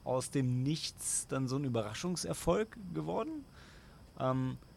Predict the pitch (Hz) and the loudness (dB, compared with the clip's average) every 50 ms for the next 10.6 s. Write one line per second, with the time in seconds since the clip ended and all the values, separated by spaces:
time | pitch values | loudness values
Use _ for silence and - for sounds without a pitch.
0 | - - - - - 117 110 139 147 175 180 - 165 175 170 - 214 202 151 165 | -20 -20 -16 -8 -4 2 6 6 8 6 6 4 2 0 2 2 2 2 4 4
1 | 165 175 185 165 151 170 170 165 185 170 160 160 151 147 151 131 151 156 170 160 | 4 4 4 4 2 2 2 0 2 2 2 0 0 0 0 0 2 2 2 0
2 | 165 139 - 143 - - 180 180 202 190 175 175 160 143 135 123 151 151 - - | 0 -2 -4 -2 2 4 4 4 4 2 4 4 4 6 6 6 6 6 4 2
3 | - 151 - - - 170 170 156 - - 147 139 135 123 - - - 143 139 139 | -2 -2 0 2 2 2 2 2 4 6 6 6 6 6 4 2 4 6 8 8
4 | 151 165 170 147 151 151 147 139 143 139 139 127 - - - - - - - - | 8 6 4 4 2 4 4 4 4 4 2 0 -2 -10 -16 -18 -18 -18 -18 -18
5 | - - - - - - - - - - - - - - - - - - - 135 | -18 -20 -20 -20 -20 -20 -20 -20 -18 -18 -18 -18 -18 -18 -18 -18 -6 4 6 8
6 | 151 151 123 - - - - - - - 175 185 180 165 160 160 156 160 160 147 | 8 8 8 6 0 -6 -8 -6 2 6 8 10 12 12 12 12 12 12 10 10
7 | 151 151 131 135 139 147 147 156 165 170 156 143 127 - - 165 160 147 - 147 | 8 6 8 8 10 10 10 10 10 8 6 4 2 2 2 2 2 4 4 4
8 | 139 151 170 160 - 185 185 165 151 165 170 - - 170 170 170 165 - 190 202 | 6 6 6 6 6 4 4 4 2 0 0 2 2 2 2 2 2 2 2 2
9 | 196 - - - 143 123 - 113 107 98 110 113 120 135 160 180 180 170 175 180 | 0 -2 0 0 2 2 2 0 2 6 8 8 10 10 10 8 6 8 8 8
10 | 190 208 196 - - - - - - - - - | 8 8 6 2 -2 -2 -2 -4 -4 -6 -8 -10